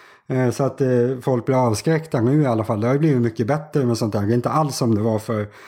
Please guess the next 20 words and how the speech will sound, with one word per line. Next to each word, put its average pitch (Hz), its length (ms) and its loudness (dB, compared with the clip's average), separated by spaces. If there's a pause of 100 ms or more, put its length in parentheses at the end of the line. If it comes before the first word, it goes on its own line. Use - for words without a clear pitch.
(240)
fem, 120 220 0
tio 117 200 2
år 131 160 4
sedan. 107 220 -2
Då 123 100 2
var 127 180 2
det 113 80 2
ju 110 240 2
vilda 110 300 0
västern. 117 420 -2
Då 117 100 -2
var 113 140 -4
det 110 60 -2
ju 107 60 -2
varje 104 280 0
vecka 110 280 -2
någonting. 107 360 0
Nu 120 180 2
är 113 60 0
det 110 200 -2